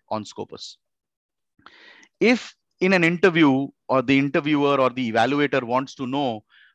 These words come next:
how many papers were you first author in, there you need to clearly mention that, you know, "I have ten Scopus indexed papers, out of which I am first author in four and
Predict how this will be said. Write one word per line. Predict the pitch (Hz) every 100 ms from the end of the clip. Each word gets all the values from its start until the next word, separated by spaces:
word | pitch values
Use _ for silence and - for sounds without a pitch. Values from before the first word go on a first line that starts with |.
| _
how | 156
many | 220 233 226
papers | - 160 185 190 156
were | 165
you | 170 165 - _
first | 214 214 175
author | 131 -
in, | 104 92 - _ _ _ _ _ _ 98 -
there | 202 156 226 _ _ _ _ _ _ _ _ _ _
you | 131 151
need | 151 -
to | 160
clearly | 151 151 147
mention | 139 120 120 180 196
that, | 135 120 _ _ _
you |
know, | 127 147
"I | 127
have | 131 135 139 -
ten | 180 214
Scopus | - 165 156 156
indexed | 143 131 -
papers, | - 110 156 208 - _ _ _ _ _
out | 131 139
of | 160 135
which | 170 - - -
I | 131
am | 135
first | 139 - 196 -
author | 156 156
in | 151 139
four | 131 147 180 - _ _ _
and | 120 117 123